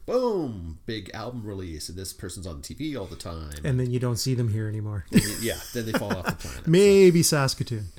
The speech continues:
Speaker 2: <laughs> if you're lucky.
Speaker 1: The, yeah, I, I mean, we're Canadian, right? We joke about this. You know, a Canadian tour consists of Montreal, Ottawa, Vancouver. Wait, what?
Speaker 2: Yeah.
Speaker 1: <laughs> This is a Canadian tour.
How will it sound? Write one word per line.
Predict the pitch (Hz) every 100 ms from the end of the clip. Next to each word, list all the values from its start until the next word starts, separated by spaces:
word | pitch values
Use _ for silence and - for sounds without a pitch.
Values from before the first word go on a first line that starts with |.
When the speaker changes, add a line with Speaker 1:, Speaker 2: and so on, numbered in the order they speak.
| 175 -
Speaker 2:
<laughs> | 214 208 -
if | 202 -
you're | 143
lucky. | 131 - - -
Speaker 1:
The, | 127 143
yeah, | 120 107 104 98 92 110 87
I, | 113 107 - - - -
I |
mean, | 104 95 92
we're | 107 185
Canadian, | 185 127 123 80 73
right? | 110 113
We |
joke | 110 120 117
about | 98 73 -
this. | 71 - - -
You | 101
know, | 101
a | 85
Canadian | - 220 233 170
tour | - 175
consists | - 127 147 117
of | 113 90 90
Montreal, | 160 226 185 151 123
Ottawa, | 143 151 139 113
Vancouver. | 98 135 151 139 107 87 - - - - - _ _ _
Wait, | 92 92 71
what? | 85 139 - - - 175 -
Speaker 2:
Yeah. | 247 247 - - - - 98
Speaker 1:
<laughs> | 110 - - - -
This | 87 196 -
is | 156
a | 123
Canadian | - 214 330 311 226 160
tour. | 131 101 71